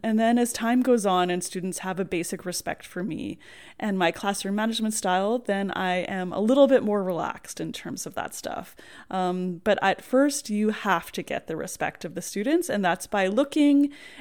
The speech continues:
and talking and acting like a serious teacher who is there to teach them some serious things. Um, and the other thing for relationships, names are super helpful.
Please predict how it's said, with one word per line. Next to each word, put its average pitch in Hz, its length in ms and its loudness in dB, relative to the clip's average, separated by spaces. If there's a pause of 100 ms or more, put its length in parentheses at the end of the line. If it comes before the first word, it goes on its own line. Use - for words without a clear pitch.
and 202 200 0
talking 226 720 0
and 196 240 -4
acting 208 680 -2
like 175 380 -2
a 190 100 -2
serious 175 480 -4
teacher 170 540 -6
who 196 140 -4
is 180 140 -4
there 175 220 2
to 185 140 -4
teach - 300 -10
them 175 240 -6
some 180 180 -8
serious - 440 -4
things. - 440 -12 (560)
Um, 220 340 4
and 240 200 4
the - 80 8
other 302 200 6
thing 311 300 6
for 254 300 6
relationships, 185 800 0
names 240 480 4
are 196 140 -2
super 202 380 -4
helpful. 180 580 -6